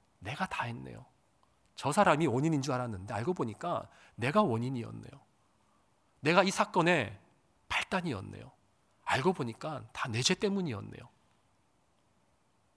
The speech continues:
이러한 시각을 가지고 자신을 성찰할 수 있는 사람,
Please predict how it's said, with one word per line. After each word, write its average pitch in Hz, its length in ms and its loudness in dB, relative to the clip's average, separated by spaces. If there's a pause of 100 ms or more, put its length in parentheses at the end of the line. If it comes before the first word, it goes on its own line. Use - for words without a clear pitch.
(640)
이러한 202 600 2
시각을 170 520 -2
가지고 127 340 -4
자신을 131 380 -4
성찰할 - 420 -8
수 - 140 -12
있는 107 180 -8
사람, - 280 -12